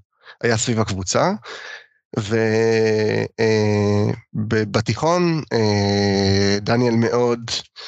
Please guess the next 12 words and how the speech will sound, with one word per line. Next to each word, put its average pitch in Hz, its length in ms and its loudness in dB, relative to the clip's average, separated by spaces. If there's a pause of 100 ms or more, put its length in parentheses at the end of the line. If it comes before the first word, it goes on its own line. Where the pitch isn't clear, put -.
(800)
אה, 98 560 2 (160)
ניסה, 110 360 2 (260)
יש 123 200 0
לו, 117 100 0
הייתה 113 160 0
לו 139 80 0
מגבלה 117 300 0
רפואית 143 460 -2
שהורידה 98 1080 2
לו 101 100 0
פרופיל, 175 380 0
והוא 104 440 2